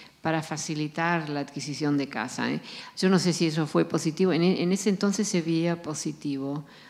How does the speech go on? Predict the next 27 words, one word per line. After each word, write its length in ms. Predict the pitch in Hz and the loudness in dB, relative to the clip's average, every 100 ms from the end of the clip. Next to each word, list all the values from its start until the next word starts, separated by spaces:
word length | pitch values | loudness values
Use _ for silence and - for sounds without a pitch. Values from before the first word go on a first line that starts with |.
| - - - | -20 -16 -2
pero, 560 | 147 143 139 131 - - | 2 4 4 2 -4 -2
pero 180 | 147 | 0
no 140 | 151 151 | 2 0
sé, 280 | - 160 139 | 0 -2 -2
tiene 260 | 151 147 | -2 -2
razón, 420 | 143 139 160 147 143 | -2 -4 -4 -4 -4
que, 160 | 139 | -8
que, 240 | 143 151 139 135 151 156 | -6 -4 -2 -4 -4 -6
quién 140 | 156 151 | -6 -6
sabe, 300 | 151 139 143 | -2 -2 0
pero 440 | 165 151 139 135 - - - | 2 2 0 -2 -12 -18 -14
son, 320 | - 233 226 | 2 2 4
yo 140 | 202 240 | 4 6
creo 220 | 240 226 | 8 8
que 80 | 196 | 6
lo 160 | 180 | 4
que 120 | 180 185 | 2 0
ha 100 | 185 | 0
pasado 400 | 196 190 180 185 | -2 2 4 4
en 60 | |
los 140 | 165 185 | 2 -2
últimos 320 | 170 170 156 | -2 -2 0
treinta 360 | 165 160 156 | 0 0 0
años 340 | 156 170 160 - | 0 0 -2 0
es 200 | 170 160 | 0 2
realmente 580 | 165 156 160 160 165 151 | 0 2 2 2 0 -2
u-, 180 | 131 | -2